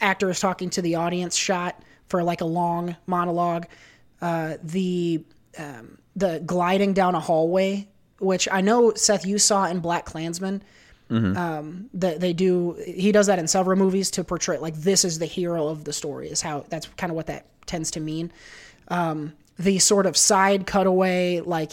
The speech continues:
Speaker 1: interview type vignettes, kinda similar to, like, what you saw in The Office. Um, there's a lot of stuff that is uniquely Spike Lee. He also, like Wright, has a kinetic pace to most of his movies. His
Speaker 2: Mm-hmm.
Speaker 1: movies usually have something to say.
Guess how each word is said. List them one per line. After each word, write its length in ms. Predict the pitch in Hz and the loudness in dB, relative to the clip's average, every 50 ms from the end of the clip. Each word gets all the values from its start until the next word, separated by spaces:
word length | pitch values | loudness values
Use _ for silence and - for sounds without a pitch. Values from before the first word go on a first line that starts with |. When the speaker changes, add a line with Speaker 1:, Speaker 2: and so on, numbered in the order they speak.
| - - | -4 -2
Speaker 1:
interview 460 | 190 190 196 196 185 190 196 202 196 | 2 2 2 2 2 2 0 0 0
type 300 | - - 185 185 190 185 | 0 0 0 0 -2 -2
vignettes, 640 | 170 180 175 175 170 165 170 185 - - - - - | -2 -2 -2 -2 -2 -2 -4 -6 -4 -6 -8 -8 -8
kinda 240 | - - 196 190 180 | -6 -4 -4 -2 0
similar 260 | - - 185 190 185 | 0 0 0 0 -2
to, 60 | 185 170 | 0 -2
like, 140 | 170 170 | -2 -2
what 100 | - 170 | -4 -4
you 60 | - 165 | -2 -2
saw 160 | - 185 170 | -2 -2 -2
in 60 | 156 | -4
The 80 | 151 143 | -6 -6
Office. 420 | 147 151 156 - 180 175 - - - - - - - - - - _ - | -8 -8 -6 -6 -4 -6 -6 -8 -10 -18 -20 -20 -20 -20 -20 -20 _ -10
Um, 400 | - 175 170 165 160 160 156 - - | -8 -6 -6 -6 -6 -8 -10 -4 2
there's 160 | - 214 190 | 2 4 6
a 80 | 220 214 | 6 6
lot 180 | 208 226 240 269 | 6 6 6 6
of 80 | 269 | 4
stuff 220 | - - 262 247 - | 4 2 2 4 6
that 80 | 233 | 4
is 120 | 214 208 180 | 4 4 4
uniquely 440 | 196 190 185 190 196 208 - 208 202 196 | 2 2 4 2 2 2 2 0 0 0
Spike 360 | - - 180 175 180 - - | 0 0 0 -2 -2 -2 -4
Lee. 220 | 175 175 185 185 | -4 -2 -2 0
He 180 | 175 208 214 208 | 2 4 4 4
also, 420 | 185 165 175 190 190 - 220 214 | 4 4 0 0 2 4 4 4
like 240 | 196 185 185 180 - | 4 4 2 0 0
Wright, 360 | 180 165 165 165 180 185 - - | -2 -4 -2 -2 -2 -4 -4 -4
has 400 | 185 175 165 165 170 170 165 - - | -4 -4 -2 -2 -4 -4 -6 -6 -8
a 60 | 165 | -10
kinetic 600 | - - 185 160 156 160 160 170 185 - - - | -6 -6 -6 -4 -4 -4 -4 -4 -4 -6 -8 -14
pace 460 | - - 190 170 185 220 - - - | -10 -8 -6 -4 -2 0 0 0 0
to 140 | - - 208 | -2 -2 -2
most 260 | 196 202 196 190 - | 0 0 0 0 -2
of 80 | 196 185 | -2 -2
his 160 | 208 196 185 | 0 0 0
movies. 360 | 202 196 202 196 208 208 202 - - - - - | 0 0 2 2 0 0 0 -4 -8 -16 -12 -4
His 160 | - 226 208 196 | 0 2 4 4
Speaker 2:
Mm-hmm. 40 | |
Speaker 1:
movies 220 | 202 196 196 180 156 | 4 4 4 2 0
usually 280 | 180 190 190 196 202 | 0 0 2 2 2
have 140 | 190 185 175 | 2 2 2
something 320 | - - 190 185 - 185 175 | 2 0 0 0 -2 -4 -4
to 140 | - - 151 | -4 -2 0
say. 480 | - - - 165 160 160 185 208 220 | 2 2 2 2 0 -2 -2 -2 -4